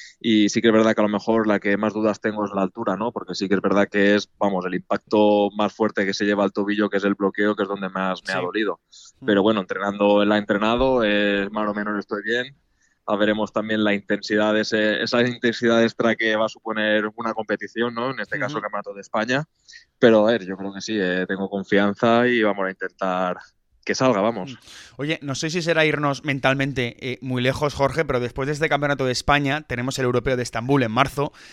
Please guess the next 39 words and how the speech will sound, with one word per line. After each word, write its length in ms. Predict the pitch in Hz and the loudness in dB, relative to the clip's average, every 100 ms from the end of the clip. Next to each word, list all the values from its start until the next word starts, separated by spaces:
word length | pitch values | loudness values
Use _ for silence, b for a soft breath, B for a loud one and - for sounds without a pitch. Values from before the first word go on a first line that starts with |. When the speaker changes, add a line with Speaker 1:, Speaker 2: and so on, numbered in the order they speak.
| B | B
Speaker 2:
Se 220 | B 131 120 | B -6 0
piden, 420 | 143 160 165 165 | 2 2 2 -6
eh, 260 | - 147 143 | -4 -4 -2
seis 300 | - 151 117 | -4 -4 -4
mil 160 | 143 151 | -2 -2
ciento 300 | 156 143 143 | -2 -2 0
cuarenta 360 | 135 127 120 | 0 0 -2
puntos 380 | 143 165 151 143 | -2 0 0 0
en 60 | 127 | -2
la 80 | 120 | -2
combinada 420 | 117 120 127 131 | -2 -2 0 2
para 140 | 123 | 0
acceder, 400 | 123 127 127 151 | -2 -2 0 0
que 80 | 131 | -2
es 80 | 123 | -4
una 160 | 117 | -4
puntuación, 500 | 127 117 107 127 113 _ | -4 -6 -4 -4 -4 _
bueno, 220 | - 104 | -10 -10
importante. 640 | 98 113 117 139 147 160 196 B B B B B | -8 -8 0 0 2 0 0 B B B B B
¿Lo 100 | 127 | 0
ves 140 | 151 | 2
factible? 520 | 196 147 151 160 196 - | 2 0 0 0 -4 2
¿O, 160 | 143 147 | 2 4
o 140 | 151 | 2
de 80 | 143 | 2
momento 300 | 143 175 175 | 0 0 0
es 40 | |
muy 140 | 170 165 | 2 2
complicado, 480 | 151 147 127 117 | 2 2 2 2
siendo 240 | 120 147 139 | 0 2 2
realistas? 540 | 131 127 - 131 - | 4 0 0 -2 0
¿O 300 | 175 151 151 151 | 6 8 8 4
me 120 | 156 | 0
estoy 180 | - 180 | 2 6
yendo 180 | 180 175 | 8 8
muy 120 | 160 | 6
lejos 240 | 127 107 | 4 -2
preguntándote 480 | 123 135 131 123 110 | -2 0 0 -2 -4
esto? 260 | 92 - | -10 -14